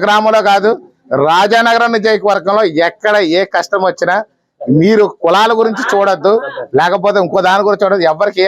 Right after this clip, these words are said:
అవసరం వచ్చినా నేను పూర్తిగా మీ అందరికీ సపోర్ట్ గా ఉండి ఏ కష్టంలో పిలిచినా మీ వెన్నుంటామని చేసి మాటిస్తూ సెలవు తీసుకుంటాం.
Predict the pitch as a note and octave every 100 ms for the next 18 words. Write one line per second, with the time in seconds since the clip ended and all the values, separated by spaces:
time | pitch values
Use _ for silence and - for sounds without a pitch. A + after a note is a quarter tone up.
0 | F#3+ F#3 F#3 F3+ - G#3 - C#3 F3 F3
1 | D#4+ F4 E4 C#4 F#3 D#3+ D3+ F3 F3+ F3+
2 | D3 B2+ F#3 F3+ F3+ E3+ G3 G#3+ _ _
3 | - D#3 G#3 - D#3+ - A3 G#3+ G#3+ G#3+
4 | F#3+ G#3 A#3+ - _ _ _ B2 E3 D#3+
5 | D3 G3 B3 G#3 G#3+ G#3+ G#3 G3+ F#3 A#3+
6 | D#4 - - D3+ E3+ F3+ - A#3+ - -
7 | - D3+ C#3 B2+ - E3+ E3+